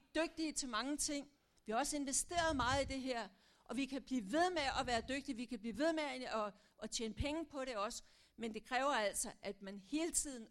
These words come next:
opper sig, hvis man skal blive ved med at være en frontløbernation på det her. Jeg tror, at verden tager de her ting alvorligt. De gør det lidt sent efter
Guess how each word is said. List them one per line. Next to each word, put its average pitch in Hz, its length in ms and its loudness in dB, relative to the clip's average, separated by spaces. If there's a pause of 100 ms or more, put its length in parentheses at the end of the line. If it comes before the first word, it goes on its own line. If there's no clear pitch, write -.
opper 226 260 0
sig, 202 260 -2 (440)
hvis 220 220 -2
man 208 160 -2
skal 220 160 -6
blive 208 200 -6
ved 240 120 0
med 226 340 -2
at 220 120 -4
være 196 180 -2
en 202 100 -8
frontløbernation 202 920 -6
på 196 100 -10
det 202 180 -4
her. 185 220 -6 (520)
Jeg 311 140 -2
tror, 311 180 -2
at 240 100 0
verden 277 280 2
tager 254 160 -4
de 262 100 -8
her 285 160 -2
ting 262 260 -4
alvorligt. 240 560 0 (480)
De 277 80 6
gør 277 200 6
det 294 120 2
lidt 254 200 2
sent 339 320 2
efter 226 440 2